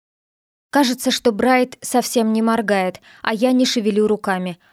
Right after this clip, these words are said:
Одна судорога, и мы трупы. Но не могу уже отвечать за собственные мышцы. Шесть грёбаных часов, не меняя позы. Шесть грёбаных часов, не меняя позы.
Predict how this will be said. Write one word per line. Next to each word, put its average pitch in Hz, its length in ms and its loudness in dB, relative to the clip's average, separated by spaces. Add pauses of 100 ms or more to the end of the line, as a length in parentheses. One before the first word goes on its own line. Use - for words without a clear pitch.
Одна 254 380 2
судорога, 254 680 0
и 240 120 4
мы 214 140 2
трупы. 180 420 -6 (240)
Но 254 220 6
не 247 160 6
могу 247 360 2
уже 202 220 2
отвечать 208 640 -2
за 220 160 0
собственные 220 640 -2
мышцы. 196 520 -2 (260)
Шесть 269 480 0
грёбаных 214 560 2
часов, 233 560 -2
не 247 160 4
меняя 208 420 2
позы. 185 460 -4 (180)
Шесть 262 540 0
грёбаных 214 580 2
часов, - 540 -2 (200)
не 269 140 4
меняя 202 480 2
позы. 185 420 -4